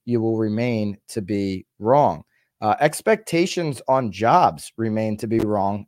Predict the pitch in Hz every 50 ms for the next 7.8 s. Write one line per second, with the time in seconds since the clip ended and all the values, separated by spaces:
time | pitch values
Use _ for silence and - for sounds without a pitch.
0 | _ - 113 107 92 101 104 117 143 160 151 113 90 85 - - 139 147 160 147
1 | 131 123 123 117 - - - 127 120 123 123 120 113 - _ _ _ _ _ _
2 | - 117 113 - - - 147 165 165 175 165 160 135 120 - 151 151 143 135 -
3 | - 143 - - - _ - 113 113 127 151 165 160 131 110 110 92 85 78 -
4 | _ _ _ _ _ - - _ _ 131 120 113 - 120 - - - 120 107 101
5 | 95 90 85 104 95 - 131 127 135 131 127 123 117 - - - 107 - 127 127
6 | 120 - - 123 107 - - 117 104 101 98 - - 117 123 135 143 143 139 135
7 | 127 107 - - - 120 120 139 147 123 110 92 87 78 73 65